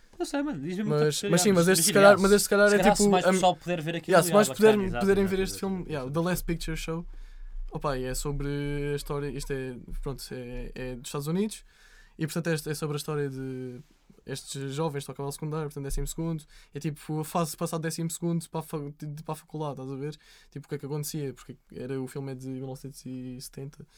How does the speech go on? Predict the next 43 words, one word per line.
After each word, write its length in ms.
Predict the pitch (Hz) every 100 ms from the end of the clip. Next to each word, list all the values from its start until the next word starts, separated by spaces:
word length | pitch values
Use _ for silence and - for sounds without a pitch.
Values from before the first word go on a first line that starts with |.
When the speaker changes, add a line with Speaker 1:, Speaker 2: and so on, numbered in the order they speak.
| - - _ -
Speaker 2:
e 220 | 120 123
oito, 220 | 156 147
acho 160 | 123 -
eu, 100 | 127
não, 160 | 123 127
não 120 | 135
tenho 160 | 160 151
cem 220 | 147 147
por 60 | -
cento 100 | 147
de 60 |
certeza, 280 | 147 160 139
mas 180 | 127 117 _ _ _
é 120 | - 135
por 160 | -
aí, 280 | 143 156 170 - _ -
é, 60 |
é 180 | - 135
nos 120 | 160
anos 180 | 156 160
setenta, 300 | - 170 170 - -
Speaker 1:
É. 200 | 127 120 113 -
Speaker 2:
e 280 | 180 185
portanto, 340 | 180 185 196 196
tipo, 320 | 202 175 160
a 60 | 165
maneira, 400 | 175 190 180 -
e 100 | 160
aquilo 200 | 165 202
era 140 | 208
de 100 | 196
uma, 260 | 202 208 208
de 80 | 190
uma 140 | 202
terrinha, 380 | 196 196 214 196
estás 180 | 160 147
a 60 | 147
ver? 160 | 151
Tipo, 380 | 151 147 143 147
no 100 | 151
meio 140 | 160
do 80 | 156
Texas, 500 | 151 160 - 127 -